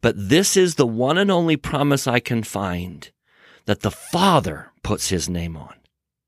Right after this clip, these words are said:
And so Nephi quotes and says, "If you are on that path, if you are pressing forward, feasting upon the word of God, love man, love God, obeying the first two commandments,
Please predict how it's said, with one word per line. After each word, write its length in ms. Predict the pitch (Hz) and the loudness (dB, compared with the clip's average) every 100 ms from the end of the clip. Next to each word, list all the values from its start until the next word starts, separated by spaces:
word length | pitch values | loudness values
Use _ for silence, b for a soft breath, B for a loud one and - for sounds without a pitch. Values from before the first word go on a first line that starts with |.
| _ b b b b b | _ b b b b b
And 100 | 113 | -4
so 160 | - 123 | -2 0
Nephi 440 | 120 156 175 147 | 2 2 2 2
quotes 600 | - - 175 110 - - | 2 2 2 2 -4 -8
and 200 | - 113 | -6 -8
says, 440 | 95 107 98 107 98 | -4 -4 -2 -4 -2
"If 200 | 123 123 | -2 0
you 180 | 143 135 | 2 4
are 180 | 131 | 2
on 300 | - 135 170 | 2 2 2
that 260 | 165 151 - | 2 2 0
path, 420 | - 120 95 - - B B | 0 0 -2 -8 -20 B B
if 140 | 127 123 | -4 0
you 120 | 135 | 2
are 60 | 120 | 2
pressing 500 | - 160 165 - 160 | 0 -2 0 -2 -2
forward, 500 | 147 123 117 98 87 | 0 0 2 0 -4
feasting 540 | - 147 160 - 165 | -4 -2 -2 0 0
upon 320 | 156 147 143 135 | 0 -2 -2 0
the 80 | |
word 220 | 123 120 120 | 0 -2 -4
of 160 | 107 | -6
God, 360 | 104 95 95 104 B B B | -6 -4 -6 -8 B B B
love 380 | 107 120 160 151 | -2 2 2 2
man, 420 | 143 139 139 131 | 2 2 2 2
love 300 | 120 139 135 | 2 2 2
God, 300 | 131 127 123 | 2 4 4
obeying 480 | 110 92 117 143 151 | 2 2 4 4 4
the 100 | 135 | 4
first 320 | 135 135 - | 2 2 2
two 140 | 147 | 0
commandments, 920 | 139 147 127 95 98 98 110 - - | 0 0 0 -2 -2 -4 -4 -6 -8